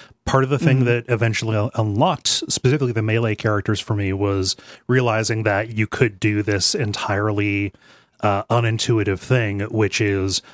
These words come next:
Speaker 1: move away from a crowd, but still face them and attack while you're running away, uh, while swiping your swords and stuff. I think you can do that with all but one character.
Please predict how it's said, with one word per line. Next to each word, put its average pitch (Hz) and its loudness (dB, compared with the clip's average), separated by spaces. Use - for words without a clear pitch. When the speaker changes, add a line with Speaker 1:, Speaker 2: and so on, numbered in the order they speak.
Speaker 1:
move 113 2
away 113 0
from 113 0
a 104 2
crowd, 117 0
but 113 0
still 110 0
face - -4
them 113 0
and 98 -4
attack - -4
while 110 2
you're 107 0
running 107 0
away, 113 0
uh, 104 2
while 104 2
swiping 107 0
your 95 0
swords 95 -2
and 95 -2
stuff. - -4
I - -14
think 135 0
you - -16
can 139 2
do 123 2
that 117 0
with 110 2
all 110 2
but 104 -6
one 95 -2
character. 98 -4